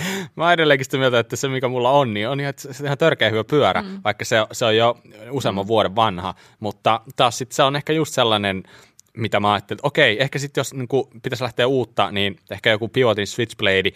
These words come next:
Speaker 1: tai sitten Stumpjumper Evo, ne olisi ne,
Speaker 2: Mm.
Speaker 1: mitä mä ehkä lähtisin. Et, et, et esimerkiksi mä en välttämättä valitsisi niinku Ripma kakkosta, vaan mä siis nimenomaan haluan niinku Ripma niinku tää V ykkösen mieluummin kuin V kakkosen.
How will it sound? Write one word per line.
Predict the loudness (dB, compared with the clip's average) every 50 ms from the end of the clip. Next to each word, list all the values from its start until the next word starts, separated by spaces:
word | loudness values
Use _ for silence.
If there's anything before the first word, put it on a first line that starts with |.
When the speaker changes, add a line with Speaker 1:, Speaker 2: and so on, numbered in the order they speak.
| -8 -14 -20 -20 _ _
Speaker 1:
tai | 0 0 0 0
sitten | -2 -8 -6 _ 0 0 0 -2
Stumpjumper | -6 -2 0 0 0 2 0 -2 -4 -2 -4 -6 -4 -2
Evo, | 0 0 0 0 -2 -6 -10 _ _ _ _ _
ne | 0 2
olisi | 2 2 0 -4 -2 -2
ne, | -2 -2 -2 _ _ _ _ _
Speaker 2:
Mm. | -16 -10 -6 -4
Speaker 1:
mitä | -2 0 0 0
mä | 0 -2
ehkä | 0 0 0
lähtisin. | 0 0 -2 -6 -10
Et, | -10 -10 -8 -6
et, | -6 -6 -4 _
et | 0 0 0 0 -2
esimerkiksi | -4 -2 0 0 0 0 0 -2 -2
mä | 0 0
en | 0
välttämättä | -2 -4 -4 -4 -6 -6 -4 -4 -2 -2
valitsisi | 0 0 -2 -2 -6 -10 -16 -16 -18 -20 -20 -16 -12
niinku | -10 -6 -4 -2
Ripma | 0 0 0 0 -2 -4 -2
kakkosta, | 2 2 2 0 0 _ -10 -10 -8 -10 -12 -14 -14 _ _ _ _ -20 _ _ _ _ _ _ 0
vaan | 2 2 2 2
mä | 2 0 0
siis | 0 0 0 2
nimenomaan | 2 2 2 2 2 2 2
haluan | 2 2 0 0 -2
niinku | -4 -4 -4
Ripma | -4 -4 -4 -4 -4 -4
niinku | -4 -6 -8 -4
tää | 0 0 2 2
V | 2 2 2 2
ykkösen | 0 -2 -2 _ -4 -4 -4 -4 -6
mieluummin | -4 -2 -2 -2 -4 -4 -4
kuin | -2 0
V | 2 2
kakkosen. | 2 0 -2 -6 -14 -14